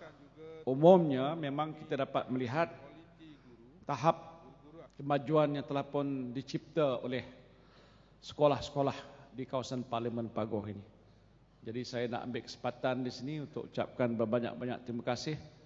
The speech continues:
dan tahniah pada seluruh tenaga guru, guru besar, pengetua sekolah, lebih-lebih lagi ibu bapa dan pelajar. Keseluruhannya yang saya kira telah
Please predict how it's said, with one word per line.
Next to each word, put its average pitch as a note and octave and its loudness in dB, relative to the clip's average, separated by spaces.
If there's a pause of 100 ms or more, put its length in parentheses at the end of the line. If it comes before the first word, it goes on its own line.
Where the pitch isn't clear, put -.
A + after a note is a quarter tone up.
(340)
dan A2 -8
tahniah A#2+ 0
pada A#2 -6
seluruh C3+ 2
tenaga B2 4 (640)
guru, D3+ 8 (1400)
guru A2+ 0
besar, C#3 4 (800)
pengetua A2 2
sekolah, C#3 6 (880)
lebih-lebih A2+ -2
lagi B2+ 2 (100)
ibu B2+ -2
bapa B2+ 2
dan B2 0
pelajar. B2+ -2 (880)
Keseluruhannya D3 6
yang D3 2
saya C3+ -2
kira D3 -4
telah C#3 0